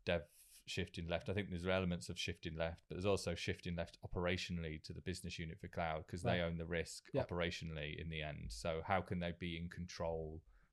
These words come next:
Speaker 1: for themselves on managing the operational risk
Speaker 2: Yep.
Speaker 1: to the point of not needing to be an expert?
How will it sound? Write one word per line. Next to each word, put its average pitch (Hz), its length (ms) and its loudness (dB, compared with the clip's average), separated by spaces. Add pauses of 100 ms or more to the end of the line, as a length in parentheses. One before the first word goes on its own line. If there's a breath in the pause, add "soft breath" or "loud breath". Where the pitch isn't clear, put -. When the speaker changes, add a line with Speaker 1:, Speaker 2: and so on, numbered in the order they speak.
Speaker 1:
for 104 80 2
themselves 85 600 2
on 85 140 -2
managing 85 540 0 (580)
the 95 80 4
operational 90 800 4
risk 80 540 0 (180)
Speaker 2:
Yep. 120 160 2
Speaker 1:
to 98 100 -2
the 90 80 0
point 92 380 4
of 90 140 -4
not 87 240 0
needing 85 200 0
to - 60 -16
be 90 100 -2
an 82 80 0
expert? 78 600 -2